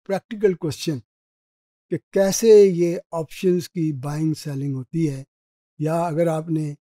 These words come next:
कॉल ऑप्शन लिया है तो आपको क्या करना चाहिए। क्या आपको ऑप्शन में जाना चाहिए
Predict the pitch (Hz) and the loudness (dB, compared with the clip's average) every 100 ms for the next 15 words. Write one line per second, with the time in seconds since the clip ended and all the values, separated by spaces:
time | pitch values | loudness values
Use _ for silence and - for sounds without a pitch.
0 | _ _ _ - 151 165 151 - 165 147 | _ _ _ -6 -2 0 -2 -4 -2 -2
1 | 139 _ _ 135 143 165 156 139 143 - | -4 _ _ -8 -2 -2 -2 -6 -10 -14
2 | _ _ _ - 190 - 165 170 196 - | _ _ _ -12 -10 -8 -6 -6 -6 -6
3 | 160 151 143 190 160 160 135 131 135 123 | -4 -4 -6 -6 -6 -4 -6 -8 -10 -12
4 | 117 101 _ _ _ _ _ - 160 185 | -12 -16 _ _ _ _ _ -6 -4 -2
5 | 160 160 - 160 156 147 _ _ _ _ | -4 -6 -6 -4 -4 -6 _ _ _ _
6 | 147 131 - 170 175 170 160 165 156 160 | -16 -12 -2 0 2 0 0 -2 -4 -4
7 | 156 160 156 | -2 -2 -4